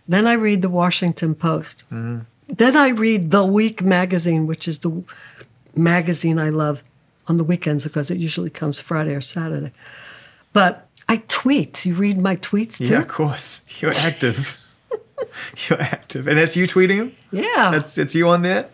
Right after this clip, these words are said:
Speaker 1: What do you
Speaker 2: You have
Speaker 1: think?
Speaker 2: to ask the question these days. If
Speaker 1: Who
Speaker 2: people
Speaker 1: the
Speaker 2: have
Speaker 1: hell
Speaker 2: other people,
Speaker 1: tweets?
Speaker 2: people have other people tweeting for them
Speaker 1: What
Speaker 2: all the
Speaker 1: are you
Speaker 2: time.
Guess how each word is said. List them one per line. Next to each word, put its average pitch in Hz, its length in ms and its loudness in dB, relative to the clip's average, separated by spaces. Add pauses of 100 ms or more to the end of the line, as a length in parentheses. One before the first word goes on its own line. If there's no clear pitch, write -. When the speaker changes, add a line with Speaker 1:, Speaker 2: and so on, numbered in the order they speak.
(200)
Speaker 1:
What 285 120 2
do 349 60 0
you 302 100 6
Speaker 2:
You 254 60 8
have 302 140 6
Speaker 1:
think? 523 180 6
Speaker 2:
to - 60 6
ask 320 140 2
the 349 80 0
question 415 400 2
these 381 180 2
days. 233 300 4
If 220 60 -4
Speaker 1:
Who - 100 -8
Speaker 2:
people 494 120 6
Speaker 1:
the - 60 6
Speaker 2:
have 440 200 6
Speaker 1:
hell - 40 4
Speaker 2:
other 330 140 2
people, 339 320 6
Speaker 1:
tweets? - 420 -4 (100)
Speaker 2:
people 339 300 6
have 359 180 6
other 381 200 4
people 381 280 4
tweeting 381 380 2
for 392 80 -4
them 381 180 0
Speaker 1:
What 339 140 6
Speaker 2:
all 440 180 4
the - 80 4
Speaker 1:
are - 40 4
you 480 100 0 (140)
Speaker 2:
time. 415 80 6